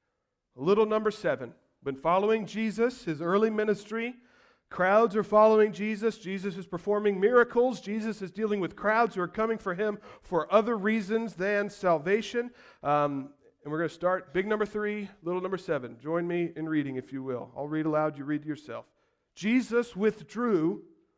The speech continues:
with his disciples to the sea, and a great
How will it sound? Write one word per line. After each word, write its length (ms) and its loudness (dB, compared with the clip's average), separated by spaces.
with 160 2
his 160 0
disciples 840 0
to 100 -2
the 100 0
sea, 480 -6
and 160 -6
a 60 -6
great 800 0